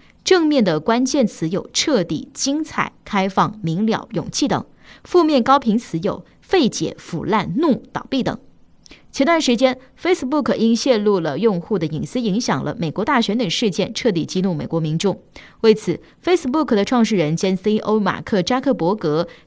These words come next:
周日在英国的观察家报、美国纽约时报、华盛顿邮报、华尔街日报等报纸上登广告，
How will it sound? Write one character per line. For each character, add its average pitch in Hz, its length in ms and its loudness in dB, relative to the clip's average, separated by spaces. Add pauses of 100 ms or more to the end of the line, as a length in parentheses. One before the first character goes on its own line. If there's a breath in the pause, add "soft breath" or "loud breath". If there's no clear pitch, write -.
周 277 220 6
日 277 220 0
在 185 240 -2
英 220 260 0
国 156 180 -2
的 160 200 -2
观 196 200 0
察 160 200 -4
家 202 160 -2
报、 208 240 0 (180 soft breath)
美 180 220 2
国 185 260 2
纽 147 180 -2
约 202 120 4
时 262 160 -2
报、 185 240 0 (100)
华 180 260 0
盛 233 240 2
顿 196 220 0
邮 147 180 -4
报、 233 280 0 (160 soft breath)
华 - 160 2
尔 269 180 4
街 233 180 2
日 285 140 0
报 247 180 2
等 165 140 -2
报 262 220 4
纸 - 120 -6
上 160 220 -4
登 220 220 -2
广 - 240 -6
告， 202 240 0